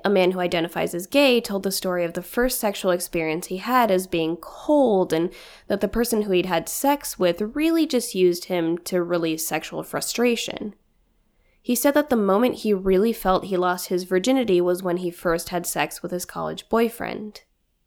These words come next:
In his story, he tried to define what virginity was. Like me, he looked to the dictionary and found the definitions that I did and didn't relate because he wasn't a woman.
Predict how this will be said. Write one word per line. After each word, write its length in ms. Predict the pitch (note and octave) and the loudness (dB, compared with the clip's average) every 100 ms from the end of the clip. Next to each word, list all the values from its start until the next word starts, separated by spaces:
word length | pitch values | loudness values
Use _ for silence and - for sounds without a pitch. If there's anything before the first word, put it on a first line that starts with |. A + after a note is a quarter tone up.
| _ _ _ - - - _ - | _ _ _ -20 -20 -20 _ -2
In 80 | A3+ | 2
his 160 | C#4+ | 2
story, 340 | - G3 F3+ F#3 | 2 4 4 2
he 120 | F#3 | -2
tried 240 | F#3+ F3 | -2 -2
to 80 | F3+ | -2
define 500 | F#3 F#3 E3 D#3+ E3 | -4 0 0 2 0
what 360 | E3+ D#3+ - _ | 0 -2 -2 _
virginity 760 | - F3+ F#3 C4+ G#3 D#3 D#3 F#3+ - | -2 0 2 2 2 0 -2 -6 0
was. 560 | C4+ D#3 D#3+ - - - _ _ _ _ _ _ _ | 2 2 -2 -6 -8 -12 _ _ _ _ _ _ _
Like 260 | A3+ B3 B3 | 2 2 4
me, 320 | E3+ D3+ G3+ | 2 2 2
he 160 | G#3+ G3 | 2 2
looked 220 | E3+ F3+ | 2 0
to 80 | F#3+ | -2
the 80 | |
dictionary 640 | G3 D3+ - F#3 E3 F3 F3+ | -2 -2 -2 -2 2 4 4
and 180 | F3 | 2
found 400 | F3+ F3 E3 E3 | 2 2 2 0
the 80 | F3 | -2
definitions 720 | F3 G#3 B3+ B3 C4+ D4 C4+ | -2 -2 2 0 2 0 0
that 220 | A#3+ F#3 - | 0 -4 2
I 220 | G3+ A#3 | 4 4
did 300 | A3+ E3+ D#3 | 4 0 2
and 300 | E3 F3 F#3 | 2 0 0
didn't 240 | - F4 E4+ | 6 6 6
relate 360 | G3 F#3 D3+ | 4 4 4
because 300 | - F3+ F#3 | 0 -2 -2
he 80 | F3+ | -2
wasn't 300 | F3 E3+ F3 | -2 0 -2
a 40 | D#3+ | -2
woman. 540 | F3 F#3 D3 - G#3 | 2 2 2 -2 -6